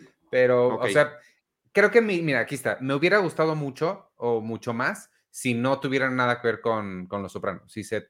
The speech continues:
Speaker 1: si se
Speaker 2: <laughs>
Speaker 1: llamaran de otra forma,
Speaker 2: Claro,
Speaker 1: porque
Speaker 2: y creo
Speaker 1: sí.
Speaker 2: que también se puede ver sin eso, ¿eh?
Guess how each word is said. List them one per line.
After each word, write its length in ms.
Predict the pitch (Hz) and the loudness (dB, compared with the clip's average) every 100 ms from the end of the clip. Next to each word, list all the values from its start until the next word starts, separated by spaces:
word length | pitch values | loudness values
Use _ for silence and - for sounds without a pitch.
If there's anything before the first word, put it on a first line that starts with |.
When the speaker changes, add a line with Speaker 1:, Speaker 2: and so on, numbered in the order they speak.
| _ | _
Speaker 1:
si 240 | - 120 | -8 -4
se 380 | 101 120 104 131 | -2 0 0 0
Speaker 2:
<laughs> 20 | 113 | 2
Speaker 1:
llamaran 300 | 123 135 135 | 2 2 2
de 60 | |
otra 160 | 131 127 | 2 2
forma, 280 | 123 95 - - - - _ _ | 0 -4 -8 -18 -20 -20 _ _
Speaker 2:
Claro, 320 | 110 147 147 | 4 6 8
Speaker 1:
porque 240 | 110 - 208 | 6 2 0
Speaker 2:
y 140 | 196 | 2
creo 200 | 247 285 | 4 4
Speaker 1:
sí. 60 | - | 2
Speaker 2:
que 80 | 294 | 2
también 300 | 226 240 262 | 0 2 0
se 80 | 247 | 2
puede 260 | 254 285 | 2 4
ver 500 | 240 254 440 - _ _ _ _ _ | 6 6 4 -6 _ _ _ _ _
sin 420 | - - 208 208 | -12 -4 -2 2
eso, 360 | 294 - 147 | 0 0 -2
¿eh? 400 | 151 392 440 _ | -2 -4 -8 _